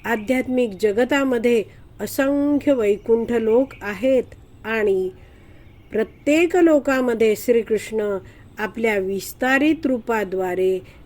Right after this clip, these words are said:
निरनिराळी नावे धारण करून वास करतात. वास करतात म्हणजे निवास करतात. तर भगवंतांचे अनेक सारी रूप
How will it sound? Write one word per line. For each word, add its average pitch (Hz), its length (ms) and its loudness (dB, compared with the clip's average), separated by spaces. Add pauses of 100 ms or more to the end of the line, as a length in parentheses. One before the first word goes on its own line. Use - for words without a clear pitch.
(100)
निरनिराळी 214 1000 2 (320)
नावे 214 580 0
धारण 202 500 -2
करून 233 440 4 (360)
वास 185 500 -6 (100)
करतात. 175 840 -8 (240)
वास 226 300 -4 (120)
करतात 220 380 -6
म्हणजे 220 360 0 (260)
निवास 185 640 0 (520)
करतात. 180 720 -10 (380)
तर 311 40 -4
भगवंतांचे 320 840 0 (180)
अनेक 339 520 -2
सारी 320 500 -2 (340)
रूप 269 360 -2